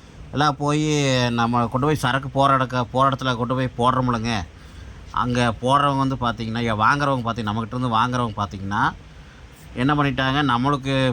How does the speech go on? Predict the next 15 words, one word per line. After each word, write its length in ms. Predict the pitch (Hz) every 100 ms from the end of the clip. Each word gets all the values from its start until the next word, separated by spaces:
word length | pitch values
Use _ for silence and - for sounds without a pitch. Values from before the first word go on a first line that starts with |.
| -
போய் 220 | 147 156 147 131 120 110 107 107 101 110 117
லாபம் 240 | 127 143
கிடைக்குன்னு 300 | 135 131 127
சொல்லிட்டு 320 | 120 120 139 180 214 - - - - 123
அவங்களே 300 | 147 165 165
ஸ்ட்ரெயிட்டா 380 | 151 151 156 170 147
போய் 160 | 147 135
எடுக்க 160 | 127 127
ஆரம்பிச்சிட்டாங்க. 560 | 120 113 - 113 107 117 143 - - -
இப்ப 140 | 120 131
பார்த்தீங்கன்னா, 440 | 139 147 143 151 160 131
எ-, 180 | 123 120
நம்மளுக்கு 340 | 120 139 147 143
வந்து 220 | 143 165 180 160 143 127 117 107 107 - - - - - 107
அவங்க 180 | 123